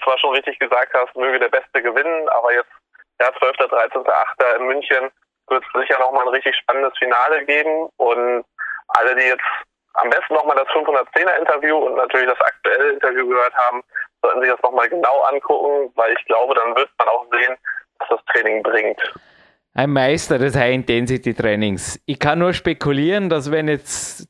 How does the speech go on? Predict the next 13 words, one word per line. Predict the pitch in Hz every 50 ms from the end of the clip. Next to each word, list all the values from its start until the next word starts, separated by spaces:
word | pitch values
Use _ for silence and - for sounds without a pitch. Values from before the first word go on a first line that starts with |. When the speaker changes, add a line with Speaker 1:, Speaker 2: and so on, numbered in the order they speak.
| _ _
Speaker 2:
das | 151 139
Sportklettern | - - - 139 143 175 - - - 165 165 160 - _ 156 151 151 151 147 147 - - _ _
im | 147 143 143
olympischen | 139 143 147 170 190 - - 160 - - 170 151
Bereich | 143 147 135 135 135 139 139 127 - - -
ein | 131 131 - -
Kombi-Bewerb | - 127 143 180 190 190 180 156 170 156 147 151 147 156 156 151
wird, | 160 147 -
wo | 143 139
Lida | 135 139 165 185 156 135
auch | 123 147 160
dabei | 160 127 143 131 143 156
ist, | 147 - -